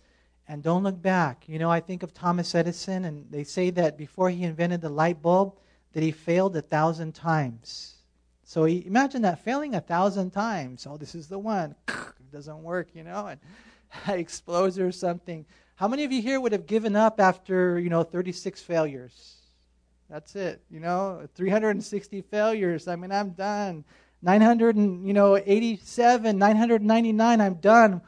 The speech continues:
What would have happened if he had given up? We would not have the light bulb. Wow. Wow. I always tell people this, and I tell Christians this. The only way you could lose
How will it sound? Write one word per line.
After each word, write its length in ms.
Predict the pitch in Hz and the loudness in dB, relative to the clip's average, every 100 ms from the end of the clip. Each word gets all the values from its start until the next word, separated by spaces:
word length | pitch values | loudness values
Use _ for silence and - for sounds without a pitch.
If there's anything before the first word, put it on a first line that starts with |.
| _ _ | _ _
What 180 | 202 262 | 10 10
would 100 | 254 | 8
have 140 | 208 | 4
happened 420 | 185 220 240 208 | 6 4 6 2
if 240 | 214 226 233 | 6 6 4
he 160 | 240 | -4
had 300 | 190 214 208 | 2 0 2
given 320 | 214 214 190 175 | 2 2 2 2
up? 420 | 247 285 - _ _ _ _ _ _ _ _ _ _ _ _ _ _ _ 156 | 4 2 0 _ _ _ _ _ _ _ _ _ _ _ _ _ _ _ 0
We 120 | 175 | 2
would 180 | 180 165 | 2 0
not 180 | 160 | -2
have 400 | 151 147 147 135 135 _ _ _ _ _ - | -2 -4 -4 -6 -14 _ _ _ _ _ -20
the 180 | 131 139 | -12 -10
light 440 | 139 143 147 - | -4 -4 -6 -10
bulb. 300 | 139 120 120 123 | -6 -4 -6 _
Wow. 800 | 139 143 131 135 127 123 110 107 _ _ _ _ _ _ _ _ _ _ _ _ _ _ _ | -20 -16 -8 -8 -8 -14 -18 -20 _ _ _ _ _ _ _ _ _ _ _ _ _ _ _
Wow. 480 | 165 160 143 117 117 _ _ | -2 -2 -4 -12 -20 _ _
I 160 | 202 | 0
always 260 | 262 262 - | 0 0 -6
tell 240 | - 180 | -2 0
people 380 | 165 185 170 160 | 0 -8 -8 -8
this, 360 | 143 143 127 - | -6 -6 -6 -10
and 80 | 156 | -8
I 80 | |
tell 240 | 175 214 185 | -4 0 0
Christians 600 | - 190 180 - 160 147 | -2 -8 -8 -12 -12 -4
this. 400 | 156 143 - - _ _ _ | -4 -4 -8 -20 _ _ _
The 140 | 165 | 4
only 280 | 185 277 294 | 6 6 4
way 200 | 247 220 | 2 2
you 180 | 214 208 | 2 -2
could 200 | 196 160 | -2 -4
lose 1000 | 160 185 285 180 147 170 214 - - | 0 0 0 0 0 -2 -6 -14 -18